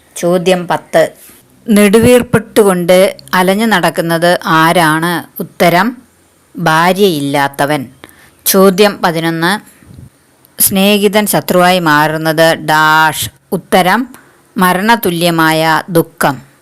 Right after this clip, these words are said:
ചോദ്യം പന്ത്രണ്ട്, ഉപദേശം ചോദിക്കരുതാത്തത്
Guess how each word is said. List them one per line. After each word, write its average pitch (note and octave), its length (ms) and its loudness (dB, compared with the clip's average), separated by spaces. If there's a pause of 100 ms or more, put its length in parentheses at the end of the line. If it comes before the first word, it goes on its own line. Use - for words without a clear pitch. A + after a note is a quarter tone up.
(720)
ചോദ്യം G3 440 2
പന്ത്രണ്ട്, E3 440 0 (600)
ഉപദേശം A#3 600 0 (120)
ചോദിക്കരുതാത്തത് F3 1040 0